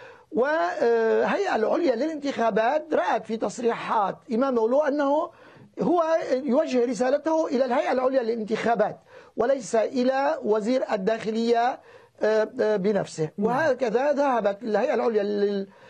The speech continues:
Speaker 1: للانتخابات تقدم، آه، بشكوى، وتدخل الادعاء العام وفتح دعوى ضد إمام أوغلو على أساس أنه يحقر ويذم بالهيئة العليا للانتخابات، ووصلنا إلى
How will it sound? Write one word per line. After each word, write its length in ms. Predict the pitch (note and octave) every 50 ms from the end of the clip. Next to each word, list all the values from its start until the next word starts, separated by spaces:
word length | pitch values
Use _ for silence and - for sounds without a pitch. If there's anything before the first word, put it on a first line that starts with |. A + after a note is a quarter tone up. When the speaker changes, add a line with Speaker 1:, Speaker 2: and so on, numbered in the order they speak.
| - - - _ -
Speaker 1:
للانتخابات 920 | B3 B3+ C#4+ C#4 A#3+ A#3+ A#3 - - A3+ A3 G3 A3+ A3+ B3 C#4 D4+ D4+ - - - G3 -
تقدم، 680 | B3 G#3+ C4 C4+ A3+ F#3+ F#3 A#3 A#3+ C#4 E4 F4 E4+ - - - - - _ _ -
آه، 240 | G3+ G#3 G#3+ G#3 G3+
بشكوى، 800 | E3+ E3+ C4 B3+ F#3 C4 B3+ - - B3+ A#3+ A#3+ B3+ C4 C4+ C#4 D#4 E4+ E4+ D4+
وتدخل 640 | B3 A3 A#3 B3+ - A#3+ E4+ E4 - - - A3+ G#3
الادعاء 500 | G3 - - F#3+ F3+ A3 G#3+ B3 C#4 -
العام 400 | G#3 G#3 G3 G3 A3 B3+ C#4+ D4
وفتح 640 | C#4 B3+ B3 C4+ E4 D#4+ C#4 F#3+ D#3+ E3+ F3 E3 - - _ -
دعوى 380 | F#3 - - - G#3 G3+ G3
ضد 400 | F#3 F#3 A#3+ G3+ F#3+ G3+ F3 - - - - - - - -
إمام 220 | G3+ G3+ B3 B3 A#3
أوغلو 320 | A#3 A3 G#3+ A3+ B3+ C4+
على 180 | B3+ A#3 A#3+ -
أساس 240 | - A#3 A#3+ A#3
أنه 420 | A#3+ A3+ A3+ A3 G#3+ A#3 A#3 B3+ C4 - - - - - -
يحقر 600 | A3+ - G#3 - - A#3+ C#4+ C#4+ - - A3+ G#3
ويذم 560 | G#3 G#3+ G#3+ A3 A3 F#3 B3 A#3+ G3+ E3 B3 A3
بالهيئة 920 | E3 F#3+ G3+ G3+ G#3 A3 - A3 G3+ G3+ G3+ G3 G#3 - G3+ F#3 G#3 B3 A3+
العليا 320 | F#3+ E3+ G3+ G#3+ G3+ G3
للانتخابات، 920 | F#3+ G#3 A#3+ C4+ B3 G3 G#3 A3+ G#3 - A3+ G#3+ G#3 A3 A3+ B3 D4+ D4+ - - - - - - - - -
ووصلنا 540 | - A#3 D4+ D#4 D4 - C#4+ D4 D4 B3 C4
إلى 340 | C#4+ C#4+ A#3+ B3 B3 B3+